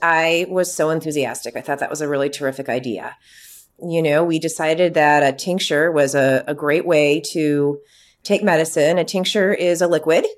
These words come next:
and, um, you take it internally. A lot of tinctures on the market these days are made with M C T oil, but kind of a classic, um, way to take a tincture is in alcohol. So our original formulas were, um, taking, mixing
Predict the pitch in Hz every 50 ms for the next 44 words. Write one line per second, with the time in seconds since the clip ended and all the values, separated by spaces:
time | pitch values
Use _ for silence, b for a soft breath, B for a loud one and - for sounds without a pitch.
0 | b b b b b b b b _ - 175 160 160 160 156 156 156 151 156 151
1 | 160 151 151 147 147 156 151 151 - 170 160 190 190 214 220 220 196 165 156 143
2 | 143 143 143 180 240 240 247 - _ _ b b b b b b b - 156 170
3 | 170 180 180 180 - 220 202 190 - 202 185 185 170 170 165 165 165 165 180 170
4 | 156 156 147 - - 170 175 170 170 - 175 165 165 170 160 160 151 156 170 170
5 | 160 165 160 - - 208 - - 180 147 143 143 143 165 160 151 143 - - 165
6 | 156 143 143 139 - 170 180 196 214 - - 139 143 147 - - _ _ - 131
7 | 147 143 139 139 139 143 143 143 143 143 156 139 - 135 - 156 147 143 - 156
8 | 147 151 147 135 147 143 147 143 143 139 135 139 - - 156 185 185 156 139 139
9 | 135 110 107 127 165 - - _ b b b b b b b b b b - -
10 | 262 240 233 220 208 202 202 196 160 202 202 233 247 240 247 262 240 247 254 262
11 | 262 269 240 196 175 165 165 160 160 160 - 180 175 175 175 170 165 165 160 160
12 | 165 147 - - 165 160 156 156 151 147 151 156 156 - - 214 214 185 185 190
13 | 190 175 165 160 156 151 151 156 160 b b b b b b b b b _ 190
14 | 170 190 196 208 240 - - 254 208 185 185 175